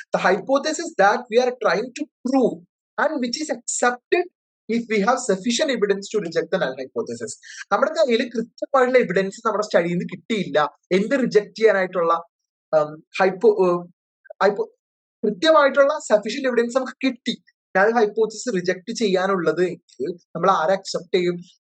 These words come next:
ആൾട്ടർനേറ്റ് ഹൈപ്പോത്തിസിസ് ആയിരിക്കും നമ്മൾ അക്സെപ്റ്റ് ചെയ്യും. നമ്മൾ എന്താണോ പ്രൂവ് ചെയ്യാൻ ആഗ്രഹിക്കുന്നത് അതാണ് actually alternate hypothesis എന്ന് പറയുന്നത്. ഇവിടെ ഒരു ടേബിൾ കാണാം actually, state of nature, എച്ച് സീറോ true, എച്ച് വൺ true എന്നെല്ലാം. So അത് കണ്ട് നിങ്ങൾ പേടിക്കണം, നിങ്ങൾക്ക് എക്സാമ്പിൾ പറഞ്ഞുതരാം.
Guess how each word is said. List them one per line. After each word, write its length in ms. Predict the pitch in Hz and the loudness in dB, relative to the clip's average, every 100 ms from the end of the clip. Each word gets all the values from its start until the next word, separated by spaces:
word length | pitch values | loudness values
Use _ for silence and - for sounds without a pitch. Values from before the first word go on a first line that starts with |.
| - | -4
ആൾട്ടർനേറ്റ് 380 | 143 - 180 175 | -2 -2 -2 -4
ഹൈപ്പോത്തിസിസ് 540 | 170 - 127 143 - | -6 -6 -4 -6 -4
ആയിരിക്കും 260 | 127 127 143 | -6 -6 -10
നമ്മൾ 220 | 117 180 | -6 -4
അക്സെപ്റ്റ് 920 | - _ _ _ _ _ - 151 - | -6 _ _ _ _ _ -8 -8 -6
ചെയ്യും. 100 | 113 | -6
നമ്മൾ 140 | 180 190 | 0 0
എന്താണോ 540 | 185 220 277 339 - - | 2 2 2 0 -6 -4
പ്രൂവ് 340 | 214 240 285 | -2 0 -2
ചെയ്യാൻ 300 | 277 247 233 | -2 0 0
ആഗ്രഹിക്കുന്നത് 960 | 226 156 151 143 139 - 123 117 151 180 - _ | 0 0 -2 -6 -8 -12 -10 -2 0 0 -4 _
അതാണ് 320 | 147 180 170 160 | -2 0 0 0
actually 420 | 131 - 151 151 - _ 135 | -4 -6 -8 -8 -12 _ -2
alternate 360 | 143 165 156 156 156 | -2 -2 -4 -4 -6
hypothesis 500 | 135 127 127 120 127 | -2 -2 -4 -10 -10
എന്ന് 240 | 180 294 - _ _ | -6 -6 -6 _ _
പറയുന്നത്. 580 | 131 113 113 - 156 - _ _ _ _ - | -2 -2 -6 -2 -2 -2 _ _ _ _ 0
ഇവിടെ 140 | 254 | 0
ഒരു 140 | 254 254 254 | 0 0 4
ടേബിൾ 340 | 208 208 220 | 4 6 4
കാണാം 360 | 170 139 131 123 | 2 -2 -8 -10
actually, 280 | - 127 123 | -10 -12 -12
state 420 | - 185 185 196 | 0 0 2 2
of 200 | 190 175 | 2 -4
nature, 420 | 147 147 185 202 | -10 -6 -2 -2
എച്ച് 160 | 170 - | -2 -6
സീറോ 260 | 160 160 165 | -2 0 0
true, 260 | 165 147 | 0 -4
എച്ച് 220 | 147 - 151 | -4 -4 -4
വൺ 80 | |
true 280 | 147 143 143 | -4 -2 -2
എന്നെല്ലാം. 320 | 127 107 101 - | -2 -8 -12 -10
So 180 | - 185 | -2 2
അത് 80 | 196 | 2
കണ്ട് 180 | 196 | 2
നിങ്ങൾ 160 | 220 214 | 0 2
പേടിക്കണം, 380 | 208 165 156 160 | 2 -2 -4 -4
നിങ്ങൾക്ക് 200 | 185 220 | -2 -2
എക്സാമ്പിൾ 420 | 180 175 175 175 | 0 0 2 2
പറഞ്ഞുതരാം. 420 | 180 - - - | 0 -2 -8 -16